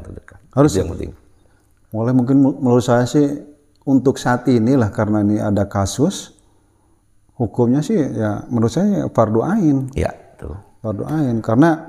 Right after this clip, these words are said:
Speaker 2: ya, tadi, kalau dibiarkan, ekonomi lah yang berdampak.
Speaker 1: Betul.
Speaker 2: Kerugian
Speaker 1: Ya.
Speaker 2: ekonomi, gitu.
Speaker 1: Pasti itu akan berdampak.
Speaker 2: Hmm.
Speaker 1: Mungkin, sehingga nanti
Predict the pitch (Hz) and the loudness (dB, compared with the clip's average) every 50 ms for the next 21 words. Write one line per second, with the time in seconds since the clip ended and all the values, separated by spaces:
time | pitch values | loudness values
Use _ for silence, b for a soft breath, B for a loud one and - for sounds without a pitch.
0 | - - - - _ - 117 104 - 127 139 151 143 123 107 - 110 104 101 101 | -18 -20 -20 -18 _ -8 -8 -6 -4 -2 -2 0 0 0 0 0 0 0 0 2
1 | 98 98 98 98 98 98 98 98 - _ _ _ _ _ _ _ - 113 117 104 | 0 0 -2 -2 -2 -4 -6 -8 -14 _ _ _ _ _ _ _ -4 -2 -2 0
2 | 101 110 104 98 95 90 92 - - 127 147 160 175 175 170 170 - - - _ | 2 2 2 0 0 -2 -4 -2 0 2 2 2 2 0 -4 -6 -10 -18 -20 _
3 | _ _ _ _ _ _ _ _ _ _ _ _ _ _ - - - 120 113 117 | _ _ _ _ _ _ _ _ _ _ _ _ _ _ -12 -6 -2 0 0 2
4 | 117 117 135 143 127 110 101 98 95 92 95 95 95 98 92 92 - 95 90 - | 4 4 4 4 4 2 0 -2 -4 -6 -4 -4 -4 -4 -4 -6 -6 -8 -10 -12
5 | - - _ _ - 117 110 101 - - 160 143 147 147 147 - 107 107 104 101 | -14 -20 _ _ -20 -20 -20 -10 -2 2 2 2 2 2 -2 -6 -6 -6 -4 -4
6 | 101 98 101 - - 104 101 98 95 98 98 101 101 90 95 - - - - 101 | -4 -4 -4 -4 -4 -4 -4 -4 -4 -6 -6 -8 -10 -14 -18 -18 -18 -20 -20 -20
7 | - _ _ - - - 85 - - - 107 120 95 76 85 - - 101 107 95 | -20 _ _ -4 -2 -2 -2 -4 -2 2 4 4 4 4 2 0 2 2 4 4
8 | 64 - - - - 87 82 78 71 62 - - - - - - - 104 98 92 | 4 2 0 -2 -2 -2 -2 -2 -4 -4 -4 -4 -4 -2 -2 -4 -2 0 0 2
9 | 104 110 - - 202 202 196 226 240 220 156 120 - - - - - _ _ _ | 2 0 0 2 4 4 4 4 2 0 -2 -6 -10 -16 -20 -20 -20 _ _ _
10 | _ _ _ - - 107 110 110 117 117 135 131 117 113 117 110 - 147 143 143 | _ _ _ 0 2 4 4 4 4 4 2 2 2 0 -2 0 2 4 4 2
11 | - - - B | 2 -2 -10 B